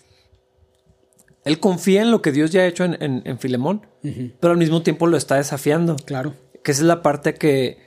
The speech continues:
Speaker 1: a veces tampoco es tan clara en la vida cristiana.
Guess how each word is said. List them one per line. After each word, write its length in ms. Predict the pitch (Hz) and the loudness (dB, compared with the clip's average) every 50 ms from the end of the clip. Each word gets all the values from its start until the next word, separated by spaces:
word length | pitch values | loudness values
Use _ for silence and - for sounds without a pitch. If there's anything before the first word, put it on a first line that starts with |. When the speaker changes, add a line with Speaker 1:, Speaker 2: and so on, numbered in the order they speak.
| _ _ _ _ _ _ _ _ _ _ _ _ _ - | _ _ _ _ _ _ _ _ _ _ _ _ _ -2
Speaker 1:
a 120 | 139 143 | -2 0
veces 720 | 135 127 127 - 151 156 151 139 - - - - - _ _ _ _ _ _ _ _ _ - - - _ _ _ _ _ _ _ _ _ _ _ | 0 0 0 2 2 2 2 2 2 0 -2 -4 -8 _ _ _ _ _ _ _ _ _ -20 -20 -20 _ _ _ _ _ _ _ _ _ _ _
tampoco 580 | - 139 135 131 127 127 - - 143 135 - 170 | -4 -2 -2 -2 -4 -8 -6 -4 -4 -2 0 -2
es 100 | 156 165 - | -2 0 -2
tan 220 | 175 170 170 160 | 0 0 0 0
clara 340 | 165 - 165 151 147 147 160 | 0 0 2 2 2 2 2
en 80 | 165 156 | 2 2
la 80 | 139 | 2
vida 240 | 127 127 127 135 135 | 2 2 2 0 -2
cristiana. 580 | - 120 123 - - - 123 120 120 113 107 | -4 -4 -4 -2 -2 -2 0 0 -2 -4 -6